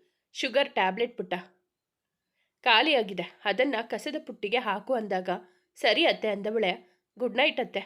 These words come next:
ಅಂದು ಎಲ್ಲ ಲಾಕ್ ಮಾಡಿ ಮೇಲೆ ನಡೆದಳು. ಆರ್ಯ ಆಗಲೇ ಬಂದು ಫೋನ್ ಹಿಡಿದು ಕುಳಿತಿದ್ದ. ಅವನನ್ನ ಹೊರಗೆ ಕಳುಹಿಸಲು ಉಪ್-, ಮಾಡಿದ ಉಪಾಯವನ್ನು ಜಾರಿಗೆ ತಂದಳು.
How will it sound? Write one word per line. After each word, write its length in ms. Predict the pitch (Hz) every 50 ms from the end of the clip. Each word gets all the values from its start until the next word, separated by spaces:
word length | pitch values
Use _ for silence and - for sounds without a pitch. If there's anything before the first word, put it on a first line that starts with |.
| - - -
ಅಂದು 260 | 202 254 277 294 233
ಎಲ್ಲ 200 | 208 214 214 233 220
ಲಾಕ್ 340 | 220 190 196 247 247 - 277
ಮಾಡಿ 180 | 240 214 220
ಮೇಲೆ 300 | 220 208 190 185 240 262
ನಡೆದಳು. 440 | 240 214 190 185 180 185 196 190 - - _ _ _ _ _ _ _ _ _ _ _ _ _ _ - -
ಆರ್ಯ 300 | 240 262 339 370 349 311 220
ಆಗಲೇ 340 | 214 214 214 220 - 311 285
ಬಂದು 280 | 226 202 208 196 196 208
ಫೋನ್ 320 | - - 220 220 247 277
ಹಿಡಿದು 240 | 254 - - 233 220
ಕುಳಿತಿದ್ದ. 440 | - 147 - 180 180 190 180 180 180 - - _ _ _ _ _ _ _ _ _ - -
ಅವನನ್ನ 440 | 247 294 359 330 349 302 247 220 196 190 240 - - _ _ -
ಹೊರಗೆ 340 | 247 233 233 - 262 302 269
ಕಳುಹಿಸಲು 600 | - 220 196 196 240 247 220 - 220 196 190 190 190 - _ -
ಉಪ್-, 240 | 202 196 185 _ - -
ಮಾಡಿದ 340 | - 196 220 262 294 - 220 202
ಉಪಾಯವನ್ನು 540 | 196 185 185 233 240 247 262 240 208 208 226
ಜಾರಿಗೆ 400 | 220 247 185 175 196 220 247 247
ತಂದಳು. 360 | - - 196 190 185 190